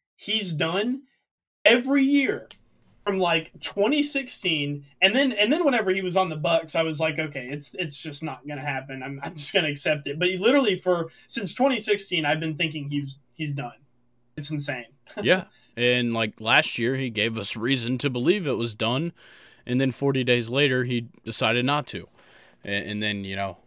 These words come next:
Speaker 2: we all know what ensued from that when it comes to his personal life. But
Speaker 1: Yeah.
Speaker 2: look, when it comes down to Tom Brady, there's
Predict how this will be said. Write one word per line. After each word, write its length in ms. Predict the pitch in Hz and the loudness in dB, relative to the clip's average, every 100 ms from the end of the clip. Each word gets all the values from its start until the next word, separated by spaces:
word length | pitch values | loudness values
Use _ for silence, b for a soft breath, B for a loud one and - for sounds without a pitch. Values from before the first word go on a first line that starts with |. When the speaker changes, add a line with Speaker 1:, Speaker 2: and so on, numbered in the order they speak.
| - | -10
Speaker 2:
we 160 | 107 | -4
all 100 | 113 | -2
know 160 | 110 110 | 0 0
what 140 | 110 | 0
ensued 360 | 107 107 131 123 | -2 -4 -4 -4
from 160 | - 110 | -2 0
that 280 | 120 120 - - | 2 2 -2 -8
when 120 | 110 | -8
it 60 | 110 | -4
comes 240 | 123 101 | -6 -6
to 60 | 104 | -8
his 120 | 104 | -4
personal 460 | - 156 - 110 | 0 0 0 -4
life. 320 | 98 98 110 - | -2 -2 -4 -4
But 240 | 104 98 b b b b b b - | -4 -4 b b b b b b -18
Speaker 1:
Yeah. 140 | 113 | -4
Speaker 2:
look, 160 | 123 123 | 0 0
when 120 | 135 139 | 0 0
it 120 | 135 | 0
comes 240 | 156 143 | -2 2
down 160 | 143 127 | 2 2
to 80 | 117 | 0
Tom 260 | 127 117 | -2 -2
Brady, 460 | 107 110 107 107 107 _ _ _ _ _ _ - | 0 0 0 -2 -4 _ _ _ _ _ _ -4
there's 760 | 123 120 117 110 - - - | 0 2 0 -2 -4 -4 -6